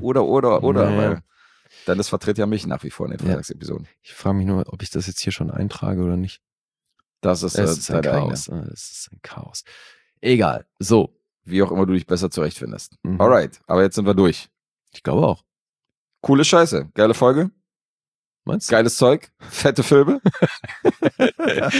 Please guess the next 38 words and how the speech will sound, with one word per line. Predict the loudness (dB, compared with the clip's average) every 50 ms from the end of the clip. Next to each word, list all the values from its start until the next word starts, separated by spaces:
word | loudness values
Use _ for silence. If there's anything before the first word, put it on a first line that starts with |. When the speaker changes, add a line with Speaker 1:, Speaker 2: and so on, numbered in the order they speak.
| 0 -2 -2 0
Speaker 2:
Nur | 2 4 6 8 8 8 8 8 8
gutes | 6 6 6 6 6 4 4
Zeug. | 4 4 4 4 2 2 4
Speaker 1:
Habt | 4 4 6
ihr | 6 6
wieder | 8 8 8 8 6 6 4 2 0
richtig | -2 -2 -2 -2 -6 -4 0
guten | 4 4 4 2
Stuff | 2 2 2 4 4
hier | 4 4 4
reingeschmissen? | 4 2 2 0 0 -2 -2 -4 -4 -2
Nee, | 2
Speaker 2:
Äh, | 2 2 4 2 2
Speaker 1:
ist | 2 2
ja | 2 2
Speaker 2:
äh, | 2
Speaker 1:
auch | 2
Speaker 2:
äh. | 0
Speaker 1:
immer, | -2 0 0 0 0
sind | -2 -4 -4 -4
ja | -4
auch | -4
immer | -4 -4 -2
sehr | -2 -2
interessante | -2 -4 -6 -4 -4 -2 -2 -2
Rezensionen, | -4 -4 -6 -6 -4 -4 -4 -2 -4
was | -6 -8
hier | -8 -8
von | -8 -6
euch | -6 -6 -6
kommt. | -4 -4 -4 -4 -6 -14 _ _ _ _ _ _ _ _ _ _ _ _ _ _ -8
Äh, | -4 -2 -2 0 -2 -2 -4 -8 -12 _ _ _ _ _
ja. | -10 -10 -10 -10 _ _ _ _ -4
Speaker 2:
Ja, | -2 0 2 2 2
und | 0 0 0 0
Speaker 1:
Eine | 2 2
zehn | 4 4 4
Speaker 2:
manchmal | 4